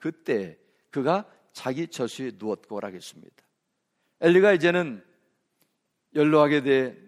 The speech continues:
노안으로 눈이 안 좋아진 그의 시력, 당시의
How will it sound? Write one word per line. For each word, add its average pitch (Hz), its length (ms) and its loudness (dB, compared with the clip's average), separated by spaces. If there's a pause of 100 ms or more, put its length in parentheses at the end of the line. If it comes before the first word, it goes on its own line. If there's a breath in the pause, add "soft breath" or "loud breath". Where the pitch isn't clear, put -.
노안으로 196 500 2
눈이 170 300 -4
안 135 280 -4
좋아진 120 560 -4 (180)
그의 120 160 -10
시력, 135 380 -8 (540)
당시의 175 640 -2